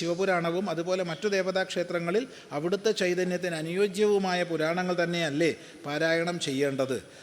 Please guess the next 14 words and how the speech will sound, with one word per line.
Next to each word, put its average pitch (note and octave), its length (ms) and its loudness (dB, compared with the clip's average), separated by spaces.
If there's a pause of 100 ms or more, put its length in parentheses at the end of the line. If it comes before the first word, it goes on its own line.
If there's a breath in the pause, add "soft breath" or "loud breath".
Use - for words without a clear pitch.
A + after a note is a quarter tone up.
(160 loud breath)
ആ F#3+ 100 2
ക്ഷേത്രത്തിൽ G3+ 500 0
കുടികൊള്ളുന്ന G3 580 2
ദേവതാസങ്കല്പത്തിൽ F#3 960 0 (120)
മാത്രം F#3 320 0
അടിയുറച്ച F#3+ 500 0 (140)
ഭക്തിയുള്ള F3+ 480 0
സാധാരണ F3 580 -2
ഭക്തരുടെ F3+ 480 -2
മനസ്സിൽ E3 480 0 (480 loud breath)
ഒരു G3+ 280 6 (100)
ആശയക്കുഴപ്പം F3+ 880 0
ഉണ്ടാക്കാൻ E3+ 1300 -2 (100)
ഇത് E3+ 280 0